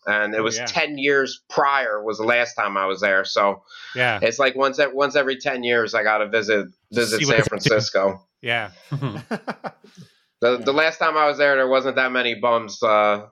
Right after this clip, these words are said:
Speaker 1: down on, down on Market Street pooping on the ground, but
Speaker 2: Yeah.
Speaker 1: um,
Speaker 2: <laughs> Well, now,
Speaker 1: I'm, I'm
Speaker 2: now
Speaker 1: game.
Speaker 2: Yeah,
Speaker 1: I mean,
Speaker 2: now
Speaker 1: I
Speaker 2: we
Speaker 1: did
Speaker 2: can
Speaker 1: just go to Baltimore not that long ago, so,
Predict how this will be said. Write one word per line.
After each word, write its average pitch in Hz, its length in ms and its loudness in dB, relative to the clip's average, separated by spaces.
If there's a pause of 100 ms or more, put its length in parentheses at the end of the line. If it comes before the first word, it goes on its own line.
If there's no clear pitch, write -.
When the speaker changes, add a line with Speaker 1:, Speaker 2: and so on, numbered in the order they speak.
(160)
Speaker 1:
down 113 240 2
on, 104 420 -2 (100)
down 117 140 2
on 110 120 0
Market 107 320 0
Street 101 320 -2
pooping 107 240 2
on 104 140 4
the 98 80 -2
ground, 95 400 0
but 95 240 2 (360)
Speaker 2:
Yeah. 110 220 -4
Speaker 1:
um, 107 160 4
Speaker 2:
<laughs> - 1800 -2
Well, 160 140 0
now, 170 160 4
Speaker 1:
I'm, 139 200 -2 (100)
I'm 170 80 -2
Speaker 2:
now 175 40 0
Speaker 1:
game. 131 460 0 (640)
Speaker 2:
Yeah, 131 180 0
Speaker 1:
I 135 60 2
mean, 151 140 2
Speaker 2:
now 160 60 4
Speaker 1:
I 165 40 6
Speaker 2:
we 160 60 4
Speaker 1:
did 185 80 2
Speaker 2:
can 175 80 -2
Speaker 1:
just 175 180 0
go 170 100 4
to 156 100 2
Baltimore 143 560 2
not 123 220 0
that 117 160 0
long 113 260 2
ago, 110 300 2
so, 107 360 0